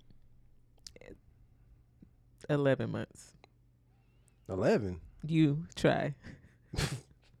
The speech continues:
Speaker 1: You try.
Speaker 2: I
Speaker 1: Anywho.
Speaker 2: try, but I don't win.
Speaker 1: <laughs> Anywho, uh, with that being said, we're gonna end this podcast right here, right now. Um, but not before we thank our sponsors.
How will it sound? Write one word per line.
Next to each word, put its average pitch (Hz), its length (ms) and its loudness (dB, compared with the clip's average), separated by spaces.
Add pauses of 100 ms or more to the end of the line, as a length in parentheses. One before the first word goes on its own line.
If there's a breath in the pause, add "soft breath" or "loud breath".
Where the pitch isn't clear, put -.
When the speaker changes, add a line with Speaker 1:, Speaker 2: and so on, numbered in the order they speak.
(200)
Speaker 1:
You 175 60 2
try. - 360 -4 (540 loud breath)
Speaker 2:
I - 60 -4
Speaker 1:
Anywho. 427 160 8
Speaker 2:
try, 233 380 10
but 127 160 0
I 131 80 6
don't 120 240 6
win. 135 360 2
Speaker 1:
<laughs> - 1900 2
Anywho, 247 640 8 (320)
uh, 196 400 8
with 214 140 8
that 277 160 6
being 196 260 6
said, 190 340 6
we're 233 120 10
gonna 247 160 6
end 190 240 4
this 185 160 6
podcast 180 600 4
right 185 240 6
here, 190 200 6
right 185 240 8
now. 185 280 2 (580 soft breath)
Um, 170 580 6 (840)
but 185 240 12
not 185 180 8
before 180 280 8
we 175 100 8
thank 165 260 2
our 170 120 8
sponsors. 247 1300 2